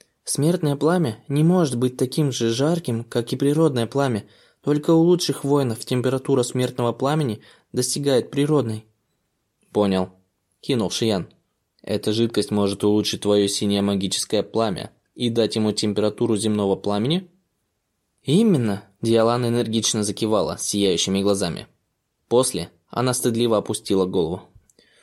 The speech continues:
у, "Не волнуйся, она твоя".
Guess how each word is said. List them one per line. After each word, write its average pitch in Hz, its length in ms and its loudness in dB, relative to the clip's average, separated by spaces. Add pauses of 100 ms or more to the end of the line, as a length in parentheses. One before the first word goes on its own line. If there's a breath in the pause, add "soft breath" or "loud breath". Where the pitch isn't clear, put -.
(720 soft breath)
у, 147 680 4 (1300 loud breath)
"Не 104 140 0
волнуйся, 117 560 2
она 156 200 0
твоя". 82 320 -2